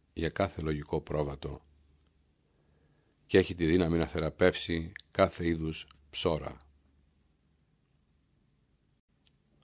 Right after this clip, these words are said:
Ογδοκοστόν δεύτερον. Όταν επιθεωρείς και εξετάζεις τους ανδρίους,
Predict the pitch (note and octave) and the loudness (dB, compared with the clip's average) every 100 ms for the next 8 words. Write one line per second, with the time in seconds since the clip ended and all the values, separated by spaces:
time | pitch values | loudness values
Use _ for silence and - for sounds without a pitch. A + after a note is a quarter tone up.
0 | _ _ _ _ _ _ _ _ _ _ | _ _ _ _ _ _ _ _ _ _
1 | F#2+ F#2 F2 E2+ - A#2 E2+ F2+ - D2 | 0 2 2 0 0 0 2 0 -2 -8
2 | C#2 C#2 - _ _ _ _ _ _ _ | -8 -12 -18 _ _ _ _ _ _ _
3 | _ _ _ _ _ _ _ _ _ _ | _ _ _ _ _ _ _ _ _ _
4 | _ _ _ _ _ B2+ B2 C3 G#2+ F2+ | _ _ _ _ _ -2 4 4 4 2
5 | E2 D#2+ G2+ - F2+ D#2+ - - F#2+ D#2+ | 2 4 4 4 0 0 -4 0 2 2
6 | D#2+ - - - D#2+ D#2 E2+ F#2+ D2+ D#2 | 0 -4 -6 -4 -4 0 4 4 2 -4
7 | - | -10